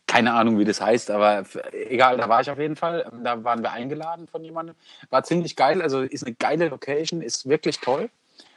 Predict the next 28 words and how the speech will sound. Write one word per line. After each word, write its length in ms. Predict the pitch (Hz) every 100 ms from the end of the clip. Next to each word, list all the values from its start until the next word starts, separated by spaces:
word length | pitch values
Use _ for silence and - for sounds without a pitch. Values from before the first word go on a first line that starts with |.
| _
Ähm, 220 | 120 120
wir 80 | 113
waren 160 | 104 107
so 80 | -
im 120 | 101
Kaminzimmer 960 | 98 101 147 143 - 165 160 156 151
und, 300 | 104 104 -
ähm, 680 | 95 101 104 87 82 85 85 -
da 80 | 98
gab's 260 | 95 -
Essen 280 | 113 139 135
und 140 | 107 -
Trinken 240 | 147 135
und 100 | 127
es 40 | -
war 120 | -
echt 140 | -
lecker 320 | 143 151 135
und, 140 | 135 117
und, 200 | 113 -
und, 220 | 117 -
äh, 180 | 117 110
auch 280 | - 113 -
alles 400 | 127 127 - - - - - -
ganz 240 | 120 120
nette 240 | 131 127 120
Leute 380 | 123 147 120
da. 260 | 101 120